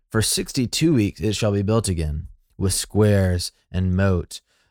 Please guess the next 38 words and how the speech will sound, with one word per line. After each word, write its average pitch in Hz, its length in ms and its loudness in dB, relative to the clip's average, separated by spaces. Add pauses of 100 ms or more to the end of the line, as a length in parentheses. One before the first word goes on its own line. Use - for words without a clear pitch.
(140)
but 110 580 2
in 101 100 2
a 95 80 0
troubled 113 800 0
time. 90 480 -2 (720)
And 113 120 2
after 123 220 2
the 131 120 2
sixty-two 120 560 0
weeks, 104 220 2
an 104 80 2
anointed 104 540 2
one 95 240 2
shall 98 180 0
be 92 140 -2
cut 104 360 2
off 95 440 -2 (260)
and 104 260 2
shall 98 200 0
have 92 460 0 (300)
nothing. 101 580 0 (1000)
And 110 120 4
the 98 60 2
people 117 340 4
of 107 80 2
the 101 80 0
prince 98 380 -2
who 101 100 0
is 92 80 -2
to 95 80 -6
come 87 440 -2 (400)
shall 104 200 0
destroy 107 520 2
the 95 100 0
city 85 340 -4
and 87 100 -6
the 87 60 -8
sanctuary. 69 680 -8